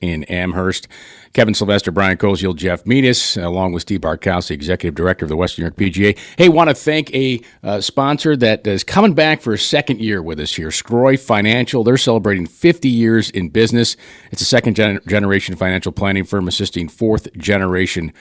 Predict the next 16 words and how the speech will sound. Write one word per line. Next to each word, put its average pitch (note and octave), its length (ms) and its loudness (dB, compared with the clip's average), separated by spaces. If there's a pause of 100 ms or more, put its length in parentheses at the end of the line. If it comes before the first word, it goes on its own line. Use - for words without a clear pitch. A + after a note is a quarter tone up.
(320)
clients. C3+ 600 4 (180)
Since G2 220 -4
nineteen C3+ 340 2
seventy-one, A#2+ 460 2
Scroy A#2 280 2
Financial's A2 360 0
goal A2 220 2
has F#2+ 60 0
been G#2 200 -4
to - 80 -8
provide F#2 440 -2
honest A#2 380 0
financial G2 480 -2
advice F#2+ 400 -2
with E2 260 -6
unparalleled G2 840 -2